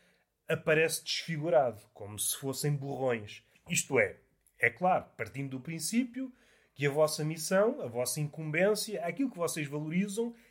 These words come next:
é observar o mundo. E deste conjunto de ideias, há outra ideia que salta, que é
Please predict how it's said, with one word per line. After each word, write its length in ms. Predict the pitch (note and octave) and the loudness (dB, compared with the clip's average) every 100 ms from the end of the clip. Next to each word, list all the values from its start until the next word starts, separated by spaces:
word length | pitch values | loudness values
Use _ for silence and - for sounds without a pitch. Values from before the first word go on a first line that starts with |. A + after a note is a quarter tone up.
| _ | _
é 140 | C#3 D#3+ | 0 2
observar 720 | D#3+ - - F3 D#3+ E3+ E3+ | 2 -2 -4 -4 0 2 2
o 60 | |
mundo. 380 | F#3 D#3 A#2+ A2 _ _ _ _ _ _ | -2 -2 -4 -8 _ _ _ _ _ _
E 160 | B2 A#2+ | -8 -4
deste 260 | E3 - | -4 -4
conjunto 600 | - B2 A#2+ B2+ B2+ G#2+ | -6 -8 -8 -10 -10 -12
de 100 | G2 | -14
ideias, 560 | G#2 A#2 C#3+ F3 F3 - _ _ _ | 0 4 4 2 -8 -14 _ _ _
há 120 | A#2+ | 4
outra 260 | C#3+ C#3+ C3+ | 4 2 -2
ideia 260 | C#3+ C#3+ | -2 -2
que 120 | C#3 | -4
salta, 440 | - A#2 G2+ - F2+ | 0 2 0 -4 -20
que 360 | - - B2+ | -18 -4 2
é 180 | C#3+ D#3 | 2 2